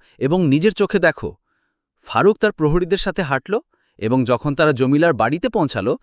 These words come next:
তারা একটি মেয়ে লায়লাকে বাড়িতে বাঁধা অবস্থায় পেল এবং তার পাশে ছিল বড় ছুরি। যখন তারা শোবার ঘরে ঢুকল, তারা শহরের সব জুতোর চেয়ে বড় একটি জুতো দেখল। সবকিছুই বিশাল ছিল।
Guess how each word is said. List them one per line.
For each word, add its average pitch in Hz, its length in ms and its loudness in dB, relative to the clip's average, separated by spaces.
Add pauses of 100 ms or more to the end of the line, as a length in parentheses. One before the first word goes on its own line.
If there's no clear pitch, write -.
(320)
তারা 151 180 4
একটি 220 200 0
মেয়ে 175 320 4
লায়লাকে 214 540 0 (300)
বাড়িতে 120 380 0
বাঁধা 139 360 2
অবস্থায় 185 340 0
পেল 107 300 -2 (300)
এবং 117 220 -2
তার 131 160 2
পাশে 127 340 -2
ছিল 196 240 0
বড় 135 300 2
ছুরি। 156 380 -2 (720)
যখন 107 340 -4
তারা 135 200 0
শোবার 127 380 0
ঘরে 139 260 0
ঢুকল, 143 440 0 (320)
তারা 113 180 2
শহরের 160 400 -2
সব 208 440 0
জুতোর 196 300 -4
চেয়ে 196 160 2
বড় 156 240 4
একটি 165 200 -6
জুতো 139 260 -4
দেখল। 80 340 -8 (540)
সবকিছুই - 640 -2
বিশাল 175 460 0
ছিল। 80 300 -10